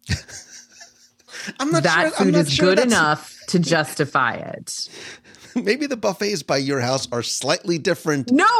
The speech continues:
Speaker 2: this I have seen
Speaker 1: <laughs>
Speaker 2: in the Walt Disney World many times. So many, so much sneezing happening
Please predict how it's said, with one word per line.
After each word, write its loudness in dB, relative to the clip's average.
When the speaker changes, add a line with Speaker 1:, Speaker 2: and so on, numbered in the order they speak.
Speaker 2:
this 2
I 2
have 2
seen 2
Speaker 1:
<laughs> -2
Speaker 2:
in 0
the 2
Walt 2
Disney 0
World 0
many 4
times. 2
So 0
many, 4
so -2
much 0
sneezing 2
happening 2